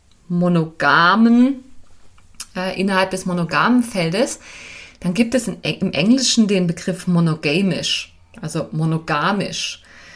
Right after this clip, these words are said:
Und das ist eine Beziehungsform, wenn wir die labeln wollen, da geht's darum, meistens exklusiv miteinander zu leben. Und zwar, was Sexualität betrifft.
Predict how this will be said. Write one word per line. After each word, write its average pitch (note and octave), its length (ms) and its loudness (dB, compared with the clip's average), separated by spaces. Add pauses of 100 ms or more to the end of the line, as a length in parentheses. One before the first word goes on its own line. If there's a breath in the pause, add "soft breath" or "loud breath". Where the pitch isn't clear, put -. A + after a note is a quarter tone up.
(300 loud breath)
Und F#3 680 2 (400 soft breath)
das - 300 -6
ist A#3 200 -10
eine G3+ 120 -2
Beziehungsform, B3 1300 -4 (160)
wenn G3 180 -4
wir F3 100 0
die G3 140 -4
labeln A3+ 640 2
wollen, A#3+ 380 0
da G3+ 80 0
geht's F#3+ 380 -10
darum, G#3+ 600 0 (720 loud breath)
meistens F#3+ 840 -2
exklusiv F3 840 -6
miteinander C#3 600 -6
zu - 120 -14
leben. - 460 -8 (160)
Und D#3+ 140 -10
zwar, - 340 -2
was E3+ 220 -8
Sexualität D#3+ 880 -4
betrifft. - 560 -12